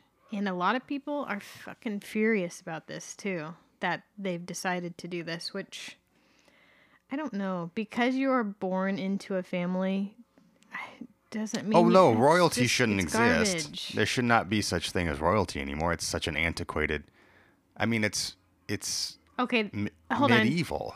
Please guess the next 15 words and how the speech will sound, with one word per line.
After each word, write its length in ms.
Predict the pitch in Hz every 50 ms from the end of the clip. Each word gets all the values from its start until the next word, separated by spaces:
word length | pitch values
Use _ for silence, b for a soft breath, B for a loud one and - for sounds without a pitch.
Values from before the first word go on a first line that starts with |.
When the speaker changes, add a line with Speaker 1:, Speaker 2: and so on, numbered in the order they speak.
| 87
Speaker 2:
you 120 | 85 90 82
know? 240 | 80 82 95 113
Like, 220 | 107 95 92 - - -
I 80 | 107
mean, 140 | 110 117 120
not 160 | 123 123 120
that 180 | - 95 92 -
they're 140 | - 82 76
doing 260 | 78 82 85 82 78
anything 280 | 80 80 76 - 71
wrong, 340 | 69 73 85 85 85 80 78
but 160 | 73 80 - -
it's 180 | - 90 90
just 180 | - 98 - -
pointless. 580 | - - 120 131 92 78 80 - - - - -